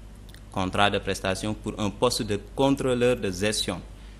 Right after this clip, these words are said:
Au moment où dañu waroon def appel à candidature interne pour voir est-ce que un profil adéquat am na. Candidature boobu am na,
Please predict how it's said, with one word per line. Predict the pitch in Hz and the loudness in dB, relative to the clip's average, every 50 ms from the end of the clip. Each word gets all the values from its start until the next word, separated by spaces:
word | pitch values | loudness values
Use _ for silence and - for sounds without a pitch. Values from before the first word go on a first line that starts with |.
| - - - | -16 2 6
Au | 127 131 139 | 6 6 6
moment | 143 143 147 151 143 139 - | 6 6 8 8 8 8 6
où | 139 135 | 2 0
dañu | 123 123 123 127 | 0 0 2 4
waroon | 123 127 127 127 123 | 4 4 4 4 2
def | 117 113 - - | 0 -2 2 2
appel | - 120 - 151 127 98 | 2 4 4 4 6 6
à | 113 113 | 4 6
candidature | - 123 117 117 117 117 113 110 - 127 123 - - - | 6 2 2 2 2 2 0 2 2 0 -2 -2 0 4
interne | 139 143 156 165 151 151 139 127 107 92 - - - - - | 4 4 6 6 6 6 6 6 4 0 -4 -10 -14 -2 0
pour | 135 127 | 0 0
voir | 120 110 123 143 151 147 - - | 2 4 8 10 10 10 8 6
est-ce | 143 147 147 - | 2 2 2 4
que | - 165 | 2 4
un | 139 143 139 135 | 4 6 4 4
profil | - 143 143 139 151 143 - | 4 4 4 4 2 0 2
adéquat | - 117 120 127 120 120 123 117 113 - | 2 2 4 2 2 4 4 4 4 2
am | - 104 101 | 0 0 0
na. | 90 82 - - - - - - - - - - - - - - | -2 -2 -6 -10 -14 -14 -14 -14 -14 -14 -14 -16 -16 -16 2 8
Candidature | 131 123 139 139 131 131 123 120 - 131 123 | 8 10 10 10 8 6 4 4 2 0 0
boobu | 107 110 110 104 107 - | 2 4 4 4 4 4
am | 117 120 123 123 | 4 4 4 4
na, | 123 302 | 2 0